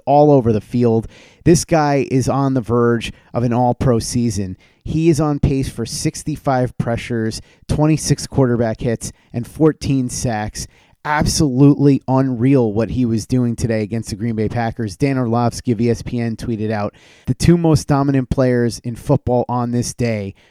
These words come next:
were Josh Allen against the Kansas City Chiefs and Quinnen Williams against the Green Bay Packers." I think that's a fair statement. The other guy is Sauce Gardner, and you may be thinking, "Why are you saying it's surprising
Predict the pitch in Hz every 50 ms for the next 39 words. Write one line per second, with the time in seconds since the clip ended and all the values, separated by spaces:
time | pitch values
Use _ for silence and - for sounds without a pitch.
0 | _ _ _ 117 120 110 - 143 127 120 120 - - 147 135 135 135 131 123 123
1 | 104 123 123 117 - - 113 - - 135 123 110 107 107 - 131 117 107 104 -
2 | - 143 135 120 - - - - - _ _ _ - 120 123 - - 143 143 131
3 | 123 117 123 123 120 117 113 107 107 - - - _ - 113 110 104 120 113 -
4 | - 127 101 113 113 113 107 104 104 101 - 117 110 107 - - 107 101 - 110
5 | 104 - 120 110 - 117 107 - 113 - - 131 120 107 95 - - - 131 127
6 | - 98 110 107 - - - _ _ _ - 123 151 175 208 185 143 160 147 131
7 | 127 123 - - 151 135 131 123 - - - 139 135 131 123 101 92 90 87 -
8 | _ _ _ - 120 120 127 135 143 147 - 135 131 - 151 135 - 131 123 110
9 | - _ _ _ _ - 98 107 110 117 139 151 147 143 147 151 - - 151 143
10 | 139 131 - - - 120 - - - 135 143 151 151 113 123 113 110 107